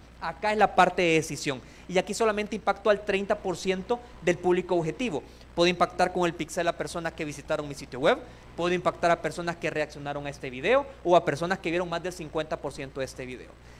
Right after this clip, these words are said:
Ya te enamoré y ya sos parte de mi lista. Aquí es importante algo, un C R M. Es importante un gestor de data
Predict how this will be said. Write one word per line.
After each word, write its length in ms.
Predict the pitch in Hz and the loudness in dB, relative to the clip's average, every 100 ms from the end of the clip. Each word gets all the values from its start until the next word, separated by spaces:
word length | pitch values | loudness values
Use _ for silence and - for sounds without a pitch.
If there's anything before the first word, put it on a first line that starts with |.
| - | -16
Ya 180 | 170 226 | 2 4
te 120 | 247 | 6
enamoré 460 | 262 247 208 208 247 | 4 4 4 4 2
y 80 | 208 | 2
ya 120 | 196 | 2
sos 180 | 190 208 | 4 2
parte 320 | - 180 185 | 4 4 6
de 120 | 196 175 | 4 4
mi 100 | 190 | 2
lista. 460 | 208 175 - 123 - - - | 2 0 -4 -10 -10 -14 -6
Aquí 240 | 180 208 | -4 0
es 80 | 220 | 0
importante 600 | 233 208 202 208 202 226 | 0 -2 0 0 4 6
algo, 320 | 262 262 277 - | 6 4 -2 0
un 200 | 214 226 | 0 0
C 360 | - 226 214 208 | 0 2 4 6
R 240 | 208 208 | 6 4
M. 200 | 190 127 - - - | 2 -4 -10 -20 -4
Es 220 | 175 180 | -2 -2
importante 800 | 220 - 196 190 202 202 208 - | -4 2 2 2 2 2 0 -4
un 120 | 190 | -4
gestor 440 | 185 160 - 190 180 | -4 -6 -2 0 0
de 140 | 151 | 2
data 360 | 180 240 - | 4 4 2